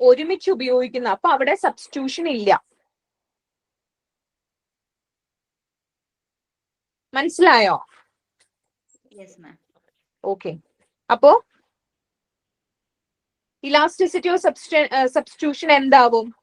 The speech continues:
Speaker 1: സീറോ ആയിരിക്കും, കാരണം അവിടെ സബ്സ്റ്റിറ്റ്യൂഷൻ ഇല്ല. ഇപ്പോ പെട്രോളും കാറും നമുക്കത് തമ്മിൽ അത് കോംപ്ലിമെന്റ് ആണ്, അത് ഒരുമിച്ച് ഉപയോഗിക്കാമെന്നേ ഉള്ളൂ, അല്ലാതെ നമുക്ക് അവിടെ സബ്സ്റ്റിറ്റ്യൂട്ട് ചെയ്യാൻ പറ്റില്ല. So that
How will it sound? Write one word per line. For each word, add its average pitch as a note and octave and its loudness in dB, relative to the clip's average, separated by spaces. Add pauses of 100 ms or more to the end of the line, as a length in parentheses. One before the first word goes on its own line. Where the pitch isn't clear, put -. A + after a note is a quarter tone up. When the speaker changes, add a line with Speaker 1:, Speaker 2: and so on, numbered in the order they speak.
(640)
Speaker 1:
സീറോ C4 2
ആയിരിക്കും, G3 -6
കാരണം E4+ 0
അവിടെ G#4+ -4
സബ്സ്റ്റിറ്റ്യൂഷൻ E4+ -6
ഇല്ല. B3+ -6 (100)
ഇപ്പോ D4 0 (420)
പെട്രോളും E4 -2 (380)
കാറും C4 -4 (460)
നമുക്കത് F4 -4
തമ്മിൽ G4 -4 (100)
അത് F4 -4 (140)
കോംപ്ലിമെന്റ് F4 0
ആണ്, F3 -6 (380)
അത് B3+ 0
ഒരുമിച്ച് F#4+ 2
ഉപയോഗിക്കാമെന്നേ D4+ -2
ഉള്ളൂ, G#3 2
അല്ലാതെ A3+ -2
നമുക്ക് C4+ -2
അവിടെ F4 2 (100)
സബ്സ്റ്റിറ്റ്യൂട്ട് D#4 -6
ചെയ്യാൻ A#3+ 0
പറ്റില്ല. G3+ -2 (100)
So A#3 2 (120)
that D#4 6